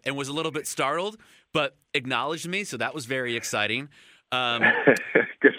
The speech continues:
Speaker 2: for you, Joe.
Speaker 1: Yeah, I was pretty pumped. So let's talk about attending golf tournaments in general. So before I get into my whole spiel, I know you went to, didn't the Sony Open last year in Hawaii?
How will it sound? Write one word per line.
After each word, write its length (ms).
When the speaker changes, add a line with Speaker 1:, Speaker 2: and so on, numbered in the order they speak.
Speaker 2:
for 80
you, 300
Joe. 340
Speaker 1:
Yeah, 460
I 80
was 160
pretty 240
pumped. 500
So 540
let's 640
talk 260
about 420
attending 600
golf 260
tournaments 500
in 180
general. 340
So 140
before 320
I 60
get 180
into 160
my 240
whole 260
spiel, 560
I 100
know 140
you 160
went 340
to, 560
didn't 260
the 140
Sony 400
Open 340
last 400
year 140
in 80
Hawaii? 500